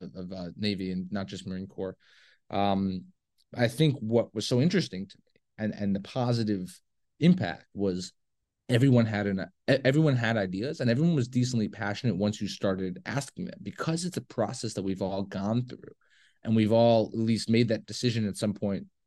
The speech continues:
ourselves to sign on the dotted line. We all understood various aspects of it.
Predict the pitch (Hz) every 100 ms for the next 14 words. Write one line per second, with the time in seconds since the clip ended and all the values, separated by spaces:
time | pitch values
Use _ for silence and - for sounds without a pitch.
0 | _ _ 113 - 151 185 127 - - 95
1 | 95 90 87 80 85 - 71 95 107 -
2 | 135 143 127 117 107 - 127 98 101 101
3 | 107 101 - 98 98 - - - - -
4 | -